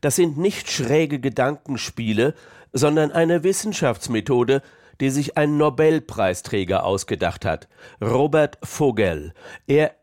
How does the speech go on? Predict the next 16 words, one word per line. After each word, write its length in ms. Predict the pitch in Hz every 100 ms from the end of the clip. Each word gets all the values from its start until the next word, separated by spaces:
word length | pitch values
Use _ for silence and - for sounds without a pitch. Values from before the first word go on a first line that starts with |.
| -
erklärt 640 | 135 - 160 185 190 -
Weltgeschichte 1120 | 117 110 151 160 - 165 - 160 151 - 170 -
als 400 | - 135 135 -
Alternativgeschichte. 1500 | 127 127 135 135 127 - 175 156 - 104 - 82 - 76 78 _ _ _ _ -
An 120 | 123
den 120 | 135
entscheidenden 960 | 147 120 - - 220 180 180 175 156 131
Weggabelungen 800 | 190 190 151 113 107 120 120 113
der 100 | 107
Geschichte 540 | 113 185 185 - 165 - - - -
hätte 400 | 180 - 208 -
es 240 | 185 -
auch 200 | 175 - -
anders 380 | 185 139 101
ausgehen 440 | - 98 - 92 90
können. 320 | 101 76 67